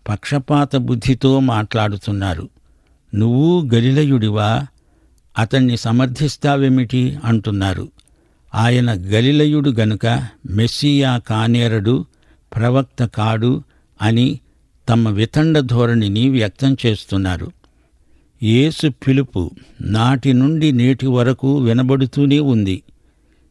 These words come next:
"ఎవడైనా దప్పికొని ఉంటే అతడు నా వద్దకు రావాలి. నేనిచ్చే జీవజలం తాగితే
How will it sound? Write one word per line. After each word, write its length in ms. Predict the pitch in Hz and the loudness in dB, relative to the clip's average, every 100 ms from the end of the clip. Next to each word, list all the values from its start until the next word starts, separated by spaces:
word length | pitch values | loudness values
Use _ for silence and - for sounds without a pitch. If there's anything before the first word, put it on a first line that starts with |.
| - | -4
"ఎవడైనా 680 | 107 120 139 156 160 156 151 | 0 2 2 0 2 2 2
దప్పికొని 580 | 120 113 - 156 156 147 | 0 -2 -2 -2 0 2
ఉంటే 600 | 123 110 98 101 123 123 _ - | 2 0 0 -2 -2 -6 _ -6
అతడు 300 | 104 120 117 | -4 -2 -2
నా 300 | 107 104 117 | 0 0 0
వద్దకు 460 | 117 123 127 151 123 | 0 0 0 -2 -2
రావాలి. 640 | 104 107 110 104 92 87 - _ _ _ _ _ _ 101 | -2 0 0 0 -2 -8 -14 _ _ _ _ _ _ -2
నేనిచ్చే 760 | 113 120 120 113 - 147 143 | 0 2 0 -2 -2 0 0
జీవజలం 720 | 101 110 139 147 135 120 117 | 0 0 2 2 0 0 0
తాగితే 720 | 113 107 107 117 107 131 156 | -4 -4 -2 -2 -2 -2 -2